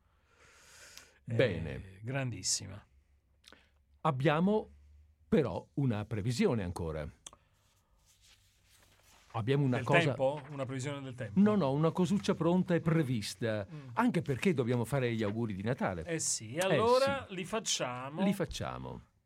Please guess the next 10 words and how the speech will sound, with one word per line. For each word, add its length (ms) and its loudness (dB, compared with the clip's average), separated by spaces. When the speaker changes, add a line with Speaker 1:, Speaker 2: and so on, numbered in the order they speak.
Speaker 1:
con 220 -4
questa 420 0
novella 1080 0
di, 560 -6
eh, 520 -12
Buzzati, 960 -4
che 360 -6
scrisse 1040 -4
addirittura, 1300 -6
eh, 1120 -20